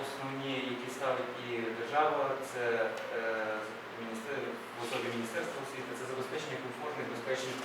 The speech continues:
умов, е, навчання та праці, створення освітнього середовища, вільного від будь-яких форм насильства та дискримінації, формування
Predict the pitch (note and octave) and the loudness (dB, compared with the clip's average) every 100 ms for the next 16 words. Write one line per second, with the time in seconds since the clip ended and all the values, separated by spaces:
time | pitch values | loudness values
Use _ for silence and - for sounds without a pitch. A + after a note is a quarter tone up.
0 | B2+ B2+ A#2+ - - - - - - - | -2 0 0 -2 -4 -6 -6 -6 -6 -6
1 | - - - - - - - - - - | -8 -8 -8 -8 -8 -8 -8 -10 -10 -4
2 | - C3 C3 B2+ A#2+ B2+ - C3 - C3+ | 2 6 6 4 0 -2 -2 0 0 0
3 | C#3+ D3 A#2+ A#2 - - E3+ E3+ D3+ - | 0 0 2 2 0 0 2 2 0 0
4 | - B2+ B2 B2 A#2 A#2 A#2 A2+ A#2+ D3 | -4 -4 -2 0 0 4 4 4 0 0
5 | D3 C3 B2+ A#2 A#2 A2+ A#2+ - D3+ B2+ | 0 0 0 -2 -4 -4 -4 -2 0 0
6 | A#2+ - - C3 B2+ B2+ B2 A#2 A2+ G#2+ | -2 -4 -4 -4 -2 -2 -4 -4 -2 -2
7 | G#2 G#2 G2+ G2 G2 - - - - - | -2 -4 -4 -6 -8 -8 -10 -10 -8 -8
8 | - - - - - - B2 C3 - | -6 -6 -6 -8 -8 -4 2 4 6